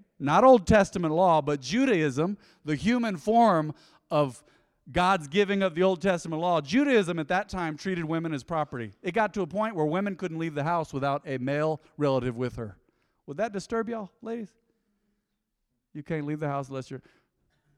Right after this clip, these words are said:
huh. Treated as property. Husbands could beat their wives.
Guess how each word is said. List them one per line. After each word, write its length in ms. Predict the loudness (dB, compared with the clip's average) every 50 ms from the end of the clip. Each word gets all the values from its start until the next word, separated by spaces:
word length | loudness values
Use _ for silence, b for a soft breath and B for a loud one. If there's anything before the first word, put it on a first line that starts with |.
| _ _ _ _ _ _ _ _ _ _ _ _ _ _ _ _ _ _ _ _ _ _ _ _ _ _ _ _ _ _ _ _ _ _ _ _ _ _ _ _ -8
huh. 160 | -6 -4 -4 -6 -8 _ _ _ _ _ _ _ _ _ _ _ _ _ _ _ _ _ _ _ _ _ _ _ _ _
Treated 320 | -6 -4 -4 -2 -2 -2 -4
as 120 | -4 -4
property. 520 | -4 -4 -4 -2 -4 -4 -8 -12 -12 -14 -18 -20 _ _ _ _ _ _ _ _ _ _ _ _ _ _ _ _ _ _ _ _ _
Husbands 460 | -4 -2 -2 -2 -2 -4 -6 -6 -6
could 200 | -6 -8 -6 -4
beat 220 | -4 -4 -4 -2
their 140 | -2 -2 -2
wives. 560 | 0 0 0 0 0 -2 -4 -6 -10 -18 -20